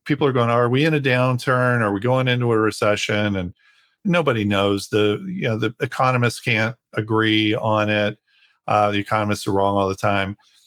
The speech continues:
What I would say is that I think we're in this overcorrection. I think we've been going so fast. People have been hiring like crazy. It's kinda like the, the run on toilet paper during covid. Nobody needed all that toilet paper.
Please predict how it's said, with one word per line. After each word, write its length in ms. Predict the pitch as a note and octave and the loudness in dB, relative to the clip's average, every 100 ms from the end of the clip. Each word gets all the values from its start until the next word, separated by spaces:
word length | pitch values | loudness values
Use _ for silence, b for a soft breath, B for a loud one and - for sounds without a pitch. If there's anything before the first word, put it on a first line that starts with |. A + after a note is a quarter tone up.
| _ - | _ -4
What 240 | C3 A#2 | 2 4
I 240 | A#2 C3 | 4 2
would 180 | C3+ B2+ | 2 0
say 320 | - B2 A#2 | 0 0 2
is 200 | A2 G2+ | 2 0
that 200 | - G#2 | -2 -2
I 140 | G#2+ A#2 | 0 0
think 180 | C3+ B2 | -2 0
we're 160 | A2+ | 0
in 140 | A2 G#2 | 2 -2
this 160 | G2 | -2
overcorrection. 1040 | G2+ G2 F#2+ - F#2 F#2 - - F#2 F#2+ A#2+ - | -2 -2 -6 -6 -4 -2 -2 -4 -4 -8 -12 -6
I 160 | A#2 | -4
think 220 | A2 A#2 A2 | 0 -2 0
we've 180 | A#2+ | 0
been 260 | A#2 A2 G#2 | 0 -2 0
going 420 | A#2 A#2 C3 A#2+ | 2 4 4 2
so 260 | - B2 A#2 | 0 0 0
fast. 840 | - A#2 A2 A2 A2 - - - _ _ _ _ | -2 0 0 0 0 -4 -10 -14 _ _ _ _
People 240 | - B2 A#2 | -4 0 2
have 80 | |
been 100 | A2 | 2
hiring 420 | F#2+ - B2+ C3 B2+ | 0 0 2 2 2
like 220 | A#2+ A#2 | 0 0
crazy. 640 | - A#2 A#2 G#2+ A2 G#2+ | -2 0 0 0 0 0
It's 260 | G#2 A#2+ - | -2 -6 -6
kinda 320 | - D#3+ E3 | -4 0 2
like 300 | C#3 C3 - | 2 0 0
the, 280 | A2 G#2+ A#2 | 2 2 0
the 120 | G#2+ | 0
run 280 | G2+ A2 A#2 | 2 2 2
on 220 | A2 G#2+ | 2 0
toilet 380 | - B2+ A#2 A2+ | 0 2 2 2
paper 240 | A2 G#2 | 0 0
during 240 | G2+ G2+ G2 | 0 -2 0
covid. 380 | A2 G2+ F#2+ | 0 0 -2
Nobody 340 | G#2 B2+ E3 C#3 | 0 0 2 2
needed 280 | C3+ C3+ C3 | 0 2 2
all 140 | C3 | 2
that 220 | B2+ B2 | 2 0
toilet 280 | B2+ B2 B2 | 0 2 2
paper. 380 | B2+ B2 C3 | 2 0 -2